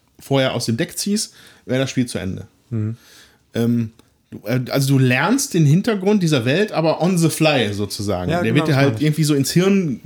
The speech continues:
Speaker 1: gebeamt von den Karten, die die Spieler, ne, die hatten ja, wie gesagt, ihre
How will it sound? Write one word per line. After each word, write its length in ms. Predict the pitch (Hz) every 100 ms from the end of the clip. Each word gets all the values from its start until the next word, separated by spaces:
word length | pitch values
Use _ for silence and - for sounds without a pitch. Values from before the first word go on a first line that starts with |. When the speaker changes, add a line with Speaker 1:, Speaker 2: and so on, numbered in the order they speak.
| 143
Speaker 1:
gebeamt 520 | 117 104 120 151 208
von 180 | - 143
den 220 | 139 135
Karten, 340 | 117 135 180 156
die 80 | 139
die 180 | 127 113
Spieler, 480 | - 175 220 220 _ - - -
ne, 80 | 165
die 120 | 127
hatten 100 | 127
ja, 160 | 131 113
wie 40 |
gesagt, 180 | 123 135
ihre 260 | - 110